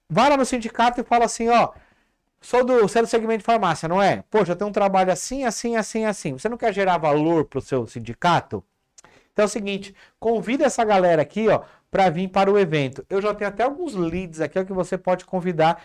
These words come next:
em conjunto com os associados de vocês. Que, inclusive, esses leads meus podem virar um associado. Você cede a casa, libera o espaço. O que a gente fechar de contrato aqui, você também é remunerado, porque você tem uma participação nesse negócio.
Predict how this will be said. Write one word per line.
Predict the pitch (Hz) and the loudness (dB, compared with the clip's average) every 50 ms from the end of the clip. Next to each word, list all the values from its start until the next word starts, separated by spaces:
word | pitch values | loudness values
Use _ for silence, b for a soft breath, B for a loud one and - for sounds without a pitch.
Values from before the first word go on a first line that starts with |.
| B B B | B B B
em | 180 214 240 | -6 -6 -4
conjunto | 220 226 220 202 156 160 185 190 180 - | -2 -2 -2 0 0 -2 -4 -6 -6 -12
com | - - 202 196 | -10 -8 -8 -4
os | 180 208 | -2 -4
associados | 196 - - 202 190 - - 185 175 156 160 170 170 165 | -4 -2 -4 -6 -6 -6 -4 0 0 2 2 0 -2 -6
de | 170 | -6
vocês. | 185 196 208 196 - - 147 117 104 - b b b b b b b | -2 -2 -2 -4 -2 -4 -4 -4 -4 -8 b b b b b b b
Que, | - - 220 | -12 -10 -10
inclusive, | 214 214 220 214 202 180 170 185 202 226 262 302 285 - - | -8 -6 -4 -4 -4 -4 -4 -4 -4 -4 -6 -8 -8 -6 -4
esses | 180 185 185 - 208 180 | -4 -4 -2 -4 -4 -2
leads | 170 185 190 190 175 170 | 0 0 0 0 0 -4
meus | 170 175 185 202 | -2 0 0 0
podem | 196 - 220 208 202 | 2 2 0 0 0
virar | 196 208 196 185 180 | -2 0 0 2 2
um | 190 214 | 2 0
associado. | 185 - 226 208 - - 277 247 175 131 120 113 120 - b b b b b | 0 0 -4 -4 -2 0 0 2 2 2 2 0 -4 -8 b b b b b
Você | - 247 220 - 220 | -4 -4 -2 -2 -2
cede | - - - 214 214 196 170 196 | -2 0 0 2 2 2 2 -2
a | 180 | -2
casa, | - - 196 208 247 254 240 233 214 - | 0 2 2 4 4 4 2 0 0 0
libera | - 190 202 175 190 190 185 185 | -2 -4 0 2 4 4 4 4
o | 185 190 | 2 0
espaço. | 185 - _ 214 202 226 233 - - B B B B B | -2 -2 _ 2 4 4 2 0 -4 B B B B B
O | B 269 262 | B -4 -2
que | 262 - 320 | 0 2 2
a | 277 233 | 4 2
gente | 254 247 - | 2 0 -2
fechar | - - 226 - - 226 208 | -2 -2 -2 0 2 0 0
de | 196 196 | 0 -4
contrato | - - 202 202 196 - 196 190 190 - 214 | -4 -2 -2 0 2 2 2 2 2 0 -2
aqui, | 202 208 - 226 254 330 330 - B B B B B B | -4 -2 -2 0 0 0 -2 -4 B B B B B B
você | - 320 - - 220 | -2 0 0 0 0
também | 196 - 208 190 160 151 160 190 | 0 0 0 2 2 2 2 2
é | 208 | 2
remunerado, | 196 196 190 170 175 165 165 160 143 135 143 170 214 | 0 0 0 -2 0 2 2 4 4 4 2 2 0
porque | 220 - - 254 | -2 -2 -4 -4
você | 226 208 - 214 | -4 -4 -6 -4
tem | - 214 | -2 0
uma | 214 214 | 0 0
participação | 208 226 220 208 - - 220 - 226 185 - - 202 208 | 2 0 -2 -2 -4 -10 -6 -4 -4 -4 -4 -6 -8 -8
nesse | 220 208 - - | -8 -10 -12 -12
negócio. | 254 277 285 262 277 170 170 - - - _ | -12 -10 -8 -4 -4 -4 -4 -4 -8 -16 _